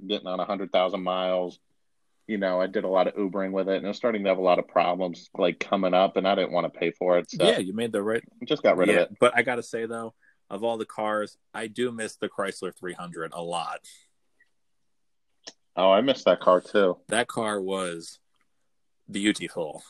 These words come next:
Speaker 2: That thing took us to Jerry Springer so many fucking times.
Speaker 1: Yeah, and we both, like,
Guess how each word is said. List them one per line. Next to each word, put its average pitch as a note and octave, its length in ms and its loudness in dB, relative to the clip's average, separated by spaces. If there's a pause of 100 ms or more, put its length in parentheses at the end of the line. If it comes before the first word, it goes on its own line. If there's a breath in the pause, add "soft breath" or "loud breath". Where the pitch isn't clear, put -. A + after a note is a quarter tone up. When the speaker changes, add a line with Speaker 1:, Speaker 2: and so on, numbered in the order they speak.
Speaker 2:
That F#2+ 260 -2
thing F#2+ 200 -4
took - 200 -2
us F#2 140 -2
to G2+ 120 -2
Jerry F#2+ 300 0
Springer E2+ 640 -6
so - 460 2
many F#2 200 -8
fucking E2+ 320 -12
times. D#2 380 -14 (1700 loud breath)
Speaker 1:
Yeah, A#2 160 0
and G2+ 80 0
we A2+ 100 2
both, C3 280 2 (640)
like, G2+ 360 0